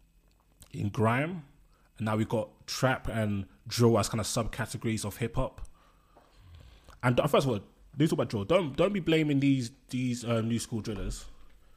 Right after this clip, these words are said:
Yes, they are, they are part of the causation, but a part, not the causation, because the form of music is quite dark. He's talking about, um,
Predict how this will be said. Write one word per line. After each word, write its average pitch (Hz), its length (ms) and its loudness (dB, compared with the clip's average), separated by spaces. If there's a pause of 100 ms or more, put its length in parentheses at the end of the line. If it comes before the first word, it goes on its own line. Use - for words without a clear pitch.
(240)
Yes, 160 580 0 (640)
they 131 120 4
are, 113 320 2 (580)
they 131 100 -2
are 113 160 -2
part 127 240 0
of 110 60 -6
the 113 80 -4
causation, 113 760 -2 (680)
but - 100 -12
a 107 100 0
part, - 500 4
not 120 200 0 (180)
the 120 140 2
causation, 101 640 -6
because 107 420 -6 (640)
the 110 80 -4
form 127 300 0
of 110 120 2
music 113 380 0
is 101 160 -2
quite 107 500 -2 (280)
dark. 107 340 2
He's 104 120 -8
talking - 300 -4
about, 92 420 -4 (560)
um, 98 400 -6